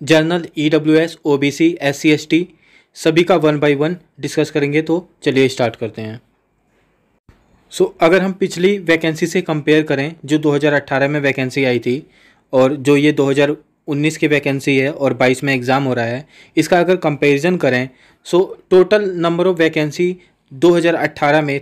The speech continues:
तेईस सौ सड़सठ थी और इस बार दस हज़ार आठ सौ तिहत्तर है। तो वैकेंसी आप देख सकते हो कितने टाइम्स ज़्यादा है इस बार। और जो पिछली बार फॉर्म फिलअप हुए थे, वो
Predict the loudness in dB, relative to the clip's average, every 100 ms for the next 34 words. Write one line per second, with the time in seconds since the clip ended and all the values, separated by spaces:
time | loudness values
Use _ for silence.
0 | -2 0 0 -2 -4 -2 -4 -4 -6 -2
1 | -4 -4 -16 _ 0 0 0 -4 2 2
2 | 2 2 0 0 -2 -2 -2 _ _ 0
3 | 0 0 -4 -4 -6 _ _ -4 -2 -2
4 | -2 -2 -8 -20 _ 2 2 0 -4 0
5 | -2 0 -2 0 -4 0 0 0 -2 -2
6 | -2 0 0 -2 -6 -4 -2 2 0 0
7 | -2 -4 -8 -4 -2 -4 _ _ -20 -2
8 | 0 4 4 4 0 -2 0 0 0 0
9 | 0 0 0 2 2 2 2 -2 -4 _
10 | _ _ -2